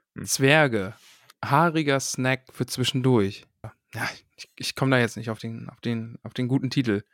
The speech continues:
Speaker 1: Ja,
Speaker 2: So ein Titel
Speaker 1: vielleicht
Speaker 2: muss wohl überlegt
Speaker 1: Ja,
Speaker 2: sein.
Speaker 1: wir überlegen uns da noch was.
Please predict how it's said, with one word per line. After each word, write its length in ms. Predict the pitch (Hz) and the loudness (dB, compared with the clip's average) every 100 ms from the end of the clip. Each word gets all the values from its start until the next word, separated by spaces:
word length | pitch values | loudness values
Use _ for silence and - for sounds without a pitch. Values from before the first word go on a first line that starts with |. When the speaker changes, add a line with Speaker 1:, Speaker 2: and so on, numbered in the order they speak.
| - | -6
Speaker 1:
Ja, 240 | 220 101 98 | 0 2 4
Speaker 2:
So 80 | 147 | 4
ein 60 | |
Titel 140 | 139 - | 4 4
Speaker 1:
vielleicht 120 | 160 | 6
Speaker 2:
muss 220 | 147 - | 2 2
wohl 140 | 131 139 | 2 4
überlegt 300 | 123 110 113 | 4 4 6
Speaker 1:
Ja, 160 | 110 | 6
Speaker 2:
sein. 120 | 95 104 | 4 0
Speaker 1:
wir 140 | 120 | 2
überlegen 320 | 110 107 101 92 | 4 6 6 2
uns 120 | 95 | 0
da 120 | 82 | 2
noch 160 | 85 90 | 2 2
was. 240 | 90 - | 0 0